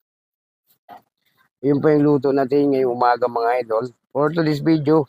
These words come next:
magmumunggo muna tayo ngayong umaga, mga idol. Ayan. So, nagluto dyan, mga idol. Ito yung asawa ko. Masarap magluto yan, mga idol. Napaka-yummy. Ayan, oh. Yummy, yummy.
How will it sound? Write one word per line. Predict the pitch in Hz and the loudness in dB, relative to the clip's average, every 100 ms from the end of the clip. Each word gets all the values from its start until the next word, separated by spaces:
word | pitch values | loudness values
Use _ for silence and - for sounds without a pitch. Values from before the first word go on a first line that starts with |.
| - | -4
magmumunggo | 123 127 131 131 123 | -2 0 0 0 0
muna | 127 131 120 | -2 -2 -2
tayo | 120 | -2
ngayong | 120 120 110 | -2 -4 -2
umaga, | 113 110 107 | -2 -2 -4
mga | 107 104 | -4 -2
idol. | 107 110 - _ _ _ - - _ _ _ 98 | -2 -4 -8 _ _ _ -20 -20 _ _ _ -2
Ayan. | 92 87 - - - - _ _ _ _ - - _ _ - | -2 -2 -6 -18 -18 -20 _ _ _ _ -16 -16 _ _ -4
So, | 160 | 0
nagluto | 160 165 170 170 143 | 2 4 4 4 2
dyan, | 156 160 156 | 2 2 2
mga | 156 151 143 | 2 2 2
idol. | 143 151 | 0 0
Ito | 120 117 123 | -2 -2 0
yung | 120 117 113 | 2 2 2
asawa | 120 113 113 | 2 2 0
ko. | 123 - _ _ - - - - | -4 -12 _ _ -20 -20 -12 -2
Masarap | 143 143 147 | 0 0 -2
magluto | 151 151 160 160 156 | 0 2 2 2 2
yan, | 165 160 | 2 2
mga | 160 165 170 | 2 2 2
idol. | 180 127 _ _ 113 | 2 0 _ _ -6
Napaka-yummy. | 107 - 120 123 120 123 113 - _ - | -4 -2 0 4 4 2 -2 -6 _ -8
Ayan, | 202 98 | -4 -4
oh. | - _ _ _ _ _ - - - _ - - - _ _ _ _ _ _ _ _ _ - - _ _ - - - | -6 _ _ _ _ _ -20 -20 -20 _ -20 -20 -20 _ _ _ _ _ _ _ _ _ -14 -14 _ _ -20 -20 -6
Yummy, | 101 92 98 95 101 | -4 0 0 0 2
yummy. | 98 98 113 139 | 0 0 0 -2